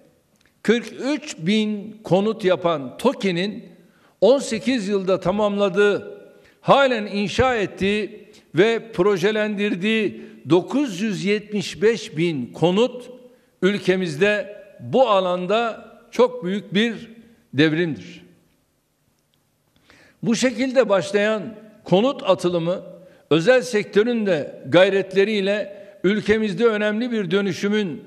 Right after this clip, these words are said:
gerçekleşmesini sağlamıştır. Ancak hala dönüştürmemiz gereken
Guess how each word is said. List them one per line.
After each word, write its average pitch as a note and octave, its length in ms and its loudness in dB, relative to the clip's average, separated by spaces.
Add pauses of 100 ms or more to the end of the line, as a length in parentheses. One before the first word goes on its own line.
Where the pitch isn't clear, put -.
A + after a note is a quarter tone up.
(120)
gerçekleşmesini F3+ 1300 0 (340)
sağlamıştır. C3 800 -2 (960)
Ancak G#3+ 440 0
hala A3 420 2
dönüştürmemiz G#3 760 -2
gereken G3 720 -2